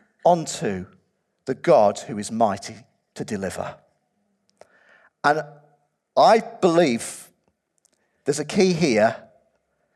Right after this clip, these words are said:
to our victory as the family of God. You know, one of the things that we, and, and don't mishear, we often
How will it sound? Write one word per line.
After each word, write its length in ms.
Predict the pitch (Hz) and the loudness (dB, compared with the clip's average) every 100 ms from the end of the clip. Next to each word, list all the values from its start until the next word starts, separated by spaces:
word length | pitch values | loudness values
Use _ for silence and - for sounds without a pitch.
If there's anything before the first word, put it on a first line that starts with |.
| _ - | _ -2
to 140 | 139 | 4
our 120 | 127 | 4
victory 480 | 131 127 - 92 95 - _ _ _ _ | 4 -4 -6 -10 -10 -18 _ _ _ _
as 100 | 117 | -6
the 100 | - | -6
family 360 | - 120 101 104 | -2 -2 -2 -8
of 100 | 95 | -6
God. 300 | 95 87 - - _ _ _ _ _ _ _ _ _ _ _ _ _ _ | -8 -8 -14 -20 _ _ _ _ _ _ _ _ _ _ _ _ _ _
You 80 | 160 | 2
know, 80 | 175 | 6
one 140 | 208 | 6
of 80 | 220 | 4
the 60 | 214 | 4
things 340 | 220 185 - | 2 2 0
that 160 | 170 160 | -2 0
we, 280 | 160 160 - _ _ _ _ _ _ _ - 151 - | -2 -2 -12 _ _ _ _ _ _ _ -2 0 2
and, 140 | 170 - | 0 2
and 80 | 220 | 2
don't 120 | 226 | 2
mishear, 560 | 208 196 123 113 - - _ _ _ _ _ _ _ - | 0 2 4 4 2 -18 _ _ _ _ _ _ _ -6
we 120 | 170 - | -6 2
often 640 | 202 220 - - 208 214 | 4 4 0 0 4 4